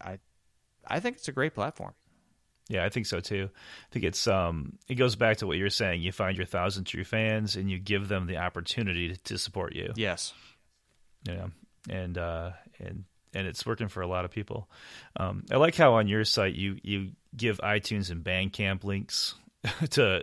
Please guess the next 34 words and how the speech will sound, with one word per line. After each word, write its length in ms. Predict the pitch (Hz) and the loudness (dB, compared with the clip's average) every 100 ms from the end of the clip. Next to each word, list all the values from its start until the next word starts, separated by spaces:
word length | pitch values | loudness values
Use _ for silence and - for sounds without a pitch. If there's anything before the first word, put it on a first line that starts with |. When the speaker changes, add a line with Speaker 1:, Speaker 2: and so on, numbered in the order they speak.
| - | 0
Speaker 2:
so 200 | 117 95 | 0 0
people 220 | 113 98 | 0 -2
can 140 | 104 | 0
go 160 | 98 90 | 0 0
buy 240 | 87 87 | 2 2
the 100 | 90 | 2
music 380 | 95 98 101 101 | 2 2 0 -2
as 120 | 92 | -4
well. 360 | 87 87 98 92 | -2 0 -2 -2
Speaker 1:
Yeah, 100 | - - | 0 4
and, 200 | 180 175 | 4 6
and 120 | 175 | 8
I've 140 | 175 | 8
been 100 | 175 | 8
Speaker 2:
You 80 | 170 | 6
know? 40 | 107 | 10
Speaker 1:
encouraged, 300 | 160 156 - | 10 10 8
and, 120 | 147 | 4
and 120 | 151 | 4
Speaker 2:
Yeah. 120 | 123 | 8
Speaker 1:
I 100 | 151 | 10
always 300 | 156 160 151 | 12 12 8
encourage 480 | 127 - 120 110 - | 4 0 2 2 0
that 200 | 87 80 | -2 -4
for 100 | - | -6
people 300 | - 85 - | -10 -10 -8
because, 520 | 90 85 98 95 110 | -10 -6 -2 -2 -4
you 60 | 107 | -2
know, 100 | 98 | 0
it's 160 | 104 - | -2 -2
the 80 | 120 | 2
music 360 | 135 131 123 | 2 2 0
that 120 | 113 | -2
makes 440 | 110 107 - - | -2 -4 -4 -10